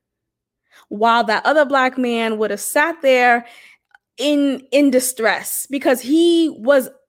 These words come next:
not expecting for the other Black man, for, for my colleague to react that way. And so when he walked out, my colleague actually ended up walking out of the meeting. <laughs> Like, it was, he was di-, like, I, I don't think I,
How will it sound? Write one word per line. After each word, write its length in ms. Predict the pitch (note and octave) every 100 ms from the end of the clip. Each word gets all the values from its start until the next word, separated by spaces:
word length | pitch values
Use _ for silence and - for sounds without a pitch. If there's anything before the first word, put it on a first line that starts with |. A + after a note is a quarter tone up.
| _
not 520 | A3 A#3 B3 C4+ C4+ - -
expecting 800 | - - - - C#4+ C#4 C#4 C4+
for 140 | C4
the 120 | A3+ -
other 160 | A3+
Black 240 | A3 A3 A3+
man, 300 | A3 G#3 G#3+ - -
for, 240 | A#3 E3+
for 60 | A#3
my 160 | G#3+ G3+
colleague 480 | A#3 A3+ A3 G3 G3
to 360 | B3 G#3+ F#3+ F#3+ - - _
react 360 | G3 G3+ G3 G3
that 200 | A3 -
way. 420 | A3+ A#3+ D4+ - _ _ _ _ _
And 80 | A#3
so 160 | C4
when 180 | A#3 A3+
he 140 | A#3+ D4
walked 360 | C4 A3+ -
out, 600 | A3+ D4+ A3+ A3+ A3+ - _ _ _
my 220 | - A3 A#3
colleague 380 | D4+ D4 C4+
actually 400 | - A#3 - A3
ended 200 | - A3
up 80 | G3+
walking 420 | G3+ G3 A3 A3+
out 160 | - G3
of 80 | F#3+
the 60 |
meeting. 440 | F#3+ F#3+ E3+ B2+ F3+ A#3+
<laughs> 100 | -
Like, 220 | D#4+ B3+
it 160 | - E4
was, 260 | F4 C4 - - - - _
he 180 | C4
was 160 | G4+ F4+ B3+
di-, 140 | C#4
like, 400 | D#4 A3+ C4 C#4
I, 40 | G#3
I 280 | D3 - -
don't 140 | C#5+
think 240 | A4 F#4+ C#4
I, 720 | A#3 C4 C4+ C4 A#3+ A3+ D3